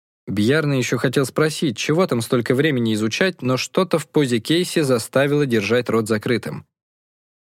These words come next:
«Так, нам нужно пространство». Кейси поставил бутылку на место. «Бьярне, шевели ногами давай,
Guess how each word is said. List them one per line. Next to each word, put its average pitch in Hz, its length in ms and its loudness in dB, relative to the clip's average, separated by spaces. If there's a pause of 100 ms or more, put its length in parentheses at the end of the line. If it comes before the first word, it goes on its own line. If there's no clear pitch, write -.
(280)
«Так, 101 460 -2
нам 123 260 0
нужно 139 300 0
пространство». 131 720 -2 (800)
Кейси 135 380 0
поставил 117 480 0
бутылку 107 420 0
на 113 100 2
место. 104 520 -4 (580)
«Бьярне, 117 560 2
шевели 156 340 0
ногами 165 360 2
давай, 101 400 -2